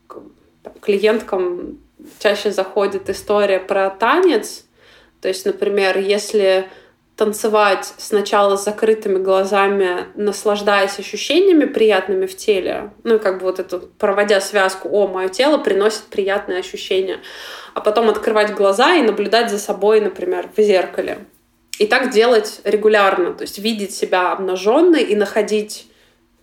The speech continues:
что-то такое вот приятное, э, каждый день. А, можно каждый день обнаруживать одну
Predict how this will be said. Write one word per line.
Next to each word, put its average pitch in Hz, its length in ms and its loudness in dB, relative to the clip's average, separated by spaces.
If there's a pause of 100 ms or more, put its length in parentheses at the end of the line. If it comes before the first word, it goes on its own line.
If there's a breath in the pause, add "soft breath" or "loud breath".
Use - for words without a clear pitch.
что-то - 340 -4 (120)
такое 190 260 -2
вот - 140 -14
приятное, 220 760 0 (480 loud breath)
э, 190 460 0 (840)
каждый 208 360 0
день. 185 440 -2 (500 soft breath)
А, 180 240 0
можно 220 880 2
каждый 214 380 0
день 214 600 0 (200)
обнаруживать 208 760 0
одну 202 600 2